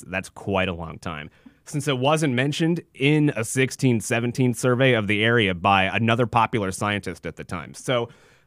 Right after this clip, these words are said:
because a very notable scientist in sixteen seventeen did a survey of the whole area, he didn't see it. And so he wrote in his survey, he mentioned, "All right, nothing happened here. This just,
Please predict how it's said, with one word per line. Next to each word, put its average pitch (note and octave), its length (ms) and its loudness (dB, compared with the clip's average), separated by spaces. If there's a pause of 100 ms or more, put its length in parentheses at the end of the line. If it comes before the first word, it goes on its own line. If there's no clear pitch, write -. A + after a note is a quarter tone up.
because G#3+ 600 0
a D3+ 100 0
very D3 460 -2
notable B2+ 540 0
scientist G#2+ 760 -2
in G#2 200 -6
sixteen B2 580 -2
seventeen B2 680 -2 (300)
did C3 180 2
a B2 40 -4
survey D#3 420 0
of B2+ 100 0
the B2 80 4
whole C#3+ 240 2
area, B2+ 420 4
he C3 240 2
didn't D3+ 220 0
see B2+ 260 4
it. A2+ 220 2 (240)
And B2+ 220 -4
so B2 380 0
he B2+ 300 -8
wrote C3 460 2
in A#2+ 160 0
his A2 180 -4
survey, A#2+ 460 2
he A2 100 0
mentioned, A#2 400 0
"All C3 160 4
right, G#2 340 0
nothing B2 600 0
happened A2 360 2
here. A2 340 2 (420)
This B2 500 -6 (240)
just, A2+ 320 -2